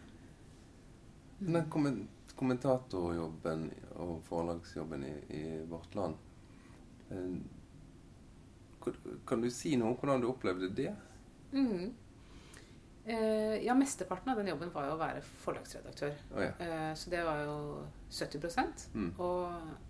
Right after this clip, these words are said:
Speaker 1: da fikk jeg jo jobbe med, eh, på en måte faget mitt,
Speaker 2: Mm.
Speaker 1: eh,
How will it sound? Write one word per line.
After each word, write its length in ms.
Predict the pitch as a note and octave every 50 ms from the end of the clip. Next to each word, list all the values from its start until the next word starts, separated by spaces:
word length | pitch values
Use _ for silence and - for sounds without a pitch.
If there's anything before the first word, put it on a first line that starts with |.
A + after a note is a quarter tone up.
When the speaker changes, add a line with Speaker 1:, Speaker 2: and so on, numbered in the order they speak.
| - - - - - - -
Speaker 1:
da 160 | - E3+ E3+ E3+
fikk 220 | - - - -
jeg 160 | D#3+ D#3+ E3+
jo 80 | F3+ F#3
jobbe 160 | D#3+ C#3+ C#3
med, 340 | C#3+ C#3 C3+ C3 C3 C3+ C#3 - - - - - - - - - - - - - - - - - - -
eh, 600 | F3+ F3 E3 E3 D#3+ D#3+ D#3 D3+ D3 D3 D3 D3 D3+ - - - - - - - - - - - - - - -
på 60 | E3
en 60 | D#3+
måte 180 | - - D#3+ C#3+ - - - - - - - - - - - - - -
faget 420 | - - D#3 C3+ C3+ C3 C3 C3+
mitt, 400 | G3 D4+ D4+ - - - - - - -
Speaker 2:
Mm. 180 | - F#3+ - F3+ - -
Speaker 1:
eh, 500 | F#3 F3 D#3+ D#3 D#3 D3+ D3+ D3+ D3 D3+